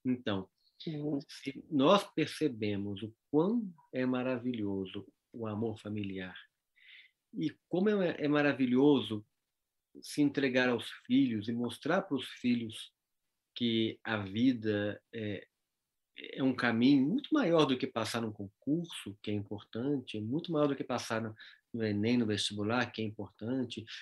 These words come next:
Speaker 1: muito maior do que ter um, uma boa casa, que é importante, né? Mas tem algo muito maior que isso.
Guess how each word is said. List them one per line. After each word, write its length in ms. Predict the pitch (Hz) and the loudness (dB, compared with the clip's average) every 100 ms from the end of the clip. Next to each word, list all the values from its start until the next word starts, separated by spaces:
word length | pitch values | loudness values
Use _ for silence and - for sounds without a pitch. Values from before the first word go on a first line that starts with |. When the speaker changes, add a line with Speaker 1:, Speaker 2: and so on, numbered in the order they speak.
| - | -8
Speaker 1:
muito 260 | 147 190 190 | 0 0 2
maior 280 | 170 156 165 | 4 6 6
do 100 | 147 | 6
que 320 | 143 139 131 | 6 4 2
ter 100 | - | 0
um, 320 | 131 127 123 120 | 2 2 0 0
uma 140 | 117 | -2
boa 280 | 110 117 110 | 2 2 2
casa, 400 | 117 135 156 113 | 0 2 4 0
que 160 | - | -2
é 20 | 107 | -4
importante, 760 | 104 107 - - 107 151 143 | -4 -8 -10 -8 -4 -2 -2
né? 120 | 139 143 - - | -4 -6 -14 -8
Mas 120 | - 147 | -4 0
tem 100 | 170 | 2
algo 180 | 175 | 4
muito 260 | 160 202 180 | 4 0 -2
maior 400 | 170 160 160 156 | 0 2 2 0
que 260 | - 147 220 | -6 -6 -6
isso. 360 | 240 - - | -8 -10 -10